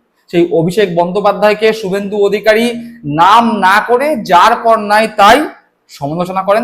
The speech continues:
কটাক্ষ করেন, গালাগাল দেন। ভাইপো ভাইপো বলে শুভেন্দু অধিকারী দিন গুজরান। সকালবেলা ঘুম থেকে উঠে ভাইপো, দুপুরবেলা খাওয়ার আগে ভাইপো,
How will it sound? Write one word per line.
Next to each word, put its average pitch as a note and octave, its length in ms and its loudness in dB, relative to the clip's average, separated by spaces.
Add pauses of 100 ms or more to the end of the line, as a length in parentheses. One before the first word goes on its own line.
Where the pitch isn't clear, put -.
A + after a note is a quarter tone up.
কটাক্ষ E3+ 360 -4
করেন, A#3 280 -2
গালাগাল C#3 420 0
দেন। G#2 180 -16 (640)
ভাইপো G3 440 2
ভাইপো F3 420 0
বলে F#3+ 260 0
শুভেন্দু F3+ 400 -4
অধিকারী G3+ 360 -2
দিন D3 300 -6
গুজরান। G#2+ 380 -10 (220)
সকালবেলা D#3+ 520 2
ঘুম D3 240 -6
থেকে F3+ 200 -6
উঠে G3+ 240 -2
ভাইপো, G#3 420 0 (260)
দুপুরবেলা C#3+ 460 0
খাওয়ার D3+ 340 2
আগে G3 180 2
ভাইপো, G#3 420 2